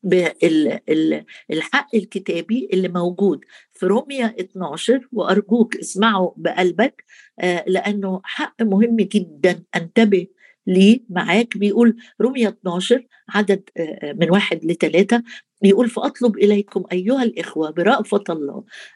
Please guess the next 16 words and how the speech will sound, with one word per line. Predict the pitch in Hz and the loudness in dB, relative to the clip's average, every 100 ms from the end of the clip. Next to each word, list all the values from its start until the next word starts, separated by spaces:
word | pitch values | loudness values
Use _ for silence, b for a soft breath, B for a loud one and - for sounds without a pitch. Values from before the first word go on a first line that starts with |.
| - | 0
أن | 208 | 2
تقدموا | 202 208 196 185 220 302 285 247 | 2 0 0 0 2 2 2 0
أجسادكم | 190 - - 156 160 - 160 160 - | -2 -2 -2 0 -2 -4 -6 -6 -2
ذبيحة | 170 175 196 240 - - 240 | 2 4 2 0 0 0 -2
حية | - - 185 135 - _ B B B | -2 0 -2 -2 -10 _ B B B
مقدسة | 185 190 202 185 262 - 240 214 | -2 0 0 2 0 2 2 2
مرضية | 196 185 190 214 226 208 190 175 | 2 -2 0 0 2 0 -4 -4
عند | 208 214 180 | -4 -4 -4
الله، | 160 139 135 143 b b b | -6 -8 -10 -14 b b b
عبادتكم | - 180 190 180 180 233 - - 262 262 - | -2 2 4 2 2 -2 -4 -4 -4 -4 -8
العقلية". | 190 196 170 - - 143 - - - _ - | -4 -4 -4 -8 -6 -4 -4 -6 -12 _ 0
عدد | 240 208 175 | 2 2 2
اتنين | - 160 185 - | -4 0 0 2
هو | 220 185 | 0 2
العدد | 151 165 170 143 | 2 0 -2 -4
بتاعنا: | - - 180 196 | -6 -4 -2 -2